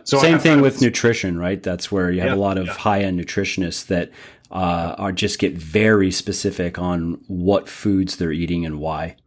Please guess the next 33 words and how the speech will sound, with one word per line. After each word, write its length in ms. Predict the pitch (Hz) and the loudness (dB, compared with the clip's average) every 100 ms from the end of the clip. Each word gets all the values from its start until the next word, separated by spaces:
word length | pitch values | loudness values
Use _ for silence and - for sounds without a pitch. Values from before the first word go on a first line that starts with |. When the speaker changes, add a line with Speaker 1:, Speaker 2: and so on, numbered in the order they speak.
| _ | _
Speaker 1:
Yeah. 220 | 110 117 | -4 -4
And 100 | 107 117 | -2 0
I 100 | 156 | 0
even 160 | 131 | 0
do 120 | 107 101 | -2 -4
D 200 | 104 110 | -2 -2
N 80 | |
A 140 | 98 107 | 0 0
analysis. 580 | 117 117 117 - 131 - | 0 0 0 -2 -2 0
So 160 | 104 | 2
I 120 | 104 107 | 2 2
tell 280 | - 107 104 | -2 -4 -2
people 280 | 110 104 | -2 -2
based 300 | 95 104 101 | 0 2 2
on 100 | 101 98 | 0 2
their 160 | 101 | 2
own 160 | 101 104 | 2 0
personalized 580 | 104 107 - 101 98 95 | 0 -2 -2 -2 -2 -2
D 120 | 101 | -4
N 100 | 92 | -2
A, 280 | 90 104 107 _ _ | -2 -2 -2 _ _
you 80 | 113 | 2
know, 100 | 107 | 2
what, 280 | 104 113 - - | 2 0 -4 -2
how 180 | 127 | 2
their 160 | 120 107 | 4 2
detox 580 | 101 117 113 113 113 - | 0 -6 -4 -6 -6 -4
enzymes 480 | 107 110 113 113 110 | -4 -2 -2 -2 -2
are 80 | 107 | -4
functioning 560 | - 117 110 117 107 | -2 -2 -2 -4 -4
and 80 | 101 | -2
all 120 | 101 | -2
this, 260 | 98 104 - | -2 -4 -6